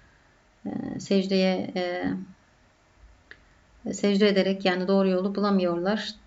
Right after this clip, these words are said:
demektir. Yescudu, yescudu neydi? En fiil muzariyi nasb etti. Yani cemi nununu attı, yescudu kaldı.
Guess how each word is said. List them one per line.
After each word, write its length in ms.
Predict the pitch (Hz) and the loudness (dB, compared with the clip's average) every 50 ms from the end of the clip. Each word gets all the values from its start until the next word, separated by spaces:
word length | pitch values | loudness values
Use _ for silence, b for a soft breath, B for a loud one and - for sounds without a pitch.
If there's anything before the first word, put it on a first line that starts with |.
| _ | _
demektir. 540 | - 202 175 - - - - - 226 240 - - - _ _ _ b b b b b b b b b b b b _ _ | -2 -2 -2 -2 -6 -8 -4 -4 -2 -2 -2 -8 -12 _ _ _ b b b b b b b b b b b b _ _
Yescudu, 800 | 220 220 220 214 - - 196 185 180 180 180 185 208 247 285 285 - - - - _ _ _ _ _ | 2 2 2 2 0 -2 -2 -2 0 -2 0 2 4 4 2 2 0 -10 -16 -20 _ _ _ _ _
yescudu 500 | 196 202 202 196 208 214 190 214 208 196 | 0 0 0 2 0 0 2 4 4 4
neydi? 280 | 190 175 170 165 160 214 | 4 4 2 0 0 0
En 580 | 247 247 247 220 196 196 214 247 262 - - | 0 0 2 4 4 4 4 2 0 -2 -6
fiil 200 | - - 202 196 | -2 0 4 4
muzariyi 400 | 196 180 185 185 180 180 202 214 | 4 4 4 4 4 4 4 4
nasb 260 | 208 202 196 202 - - | 2 2 2 0 -2 -4
etti. 240 | 165 170 - - | -4 -4 -4 -4
Yani 180 | 190 185 180 185 | -2 -2 -2 0
cemi 260 | 185 190 190 190 190 | 0 2 4 4 4
nununu 320 | 185 180 180 175 175 180 185 | 4 2 0 -4 -4 -4 -4
attı, 240 | 180 185 - - | -4 -4 -4 -2
yescudu 540 | 220 208 196 202 196 - 180 170 185 180 180 | 0 2 0 0 -2 -8 -8 -6 -6 -8 -8
kaldı. 540 | 180 - 175 175 170 170 208 220 269 285 | -4 -4 -2 -2 -2 0 0 0 0 0